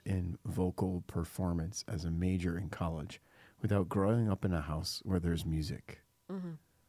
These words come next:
Speaker 1: Can you tell me about how that music growing up has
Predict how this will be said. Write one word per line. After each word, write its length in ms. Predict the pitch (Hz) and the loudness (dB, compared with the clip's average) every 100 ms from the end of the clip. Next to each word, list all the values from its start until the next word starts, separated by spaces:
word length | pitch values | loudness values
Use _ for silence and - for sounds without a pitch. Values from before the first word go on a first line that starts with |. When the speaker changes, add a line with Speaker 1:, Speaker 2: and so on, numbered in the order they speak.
| _ _ _ _ _ _ _ _ _ _ _ | _ _ _ _ _ _ _ _ _ _ _
Speaker 1:
Can 160 | - 104 | 2 6
you 80 | 104 | 6
tell 240 | - 110 | 4 4
me 140 | 131 139 | 6 4
about 360 | 95 87 82 - | 4 0 -2 -4
how 500 | 87 90 85 82 - - | -2 0 0 -2 -4 -4
that 300 | 87 85 - - _ _ | -2 -2 -4 -18 _ _
music 600 | - 87 95 101 107 - | -2 2 4 2 0 -4
growing 400 | - 87 82 82 | -4 -2 0 -2
up 220 | 80 78 - | -4 -6 0
has 180 | 92 | 0